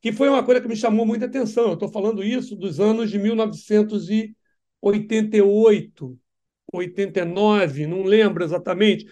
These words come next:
Eu defendi em noventa, deve ter sido oitenta e oito, né? O João Saldanha disse assim: "Eu tô indo pra Copa, pra, pra, pra Gávea. Você quer uma carona?" Aí eu disse:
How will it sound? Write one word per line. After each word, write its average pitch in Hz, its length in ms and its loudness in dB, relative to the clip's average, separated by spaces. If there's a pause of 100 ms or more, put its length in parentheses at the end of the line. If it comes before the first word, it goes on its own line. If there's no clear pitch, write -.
(360)
Eu 202 140 0
defendi 208 440 2
em - 20 -4
noventa, 202 480 2
deve 214 180 -2
ter 226 140 -6
sido 220 240 -4
oitenta 214 400 2
e - 20 6
oito, 190 480 2 (680)
né? 202 320 0 (920)
O 302 100 -2
João 254 260 6
Saldanha 233 400 4
disse 240 100 -4
assim: 233 140 -2
"Eu 226 140 2
tô 254 160 6
indo 254 240 2
pra 226 160 0
Copa, 233 320 -2 (140)
pra, 220 540 0 (200)
pra, 202 540 -2 (560)
pra 208 160 4
Gávea. 202 560 2 (240)
Você 247 300 4
quer 240 180 4
uma 226 200 2
carona?" 185 640 2 (560)
Aí 214 120 -2
eu 214 60 2
disse: 208 340 -4